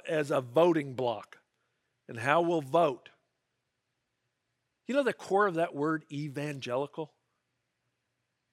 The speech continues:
Evangel. R-, right in the middle of it. It, it's right there. It's good news. It's being a messenger.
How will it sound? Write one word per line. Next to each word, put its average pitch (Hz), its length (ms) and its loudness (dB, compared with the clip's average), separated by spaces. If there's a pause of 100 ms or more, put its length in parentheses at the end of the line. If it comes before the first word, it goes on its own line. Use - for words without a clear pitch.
Evangel. 175 600 -4 (1200)
R-, 226 160 -2
right 220 240 4
in 247 180 0
the 220 80 -2
middle 220 520 0
of 190 240 0
it. 143 220 -8
It, 180 200 0
it's 170 200 -10
right 220 320 -2
there. 226 200 -4
It's 170 140 -8
good 214 320 -6
news. 226 320 -4
It's 170 140 -8
being 214 280 -6
a 190 100 -6
messenger. 170 920 -8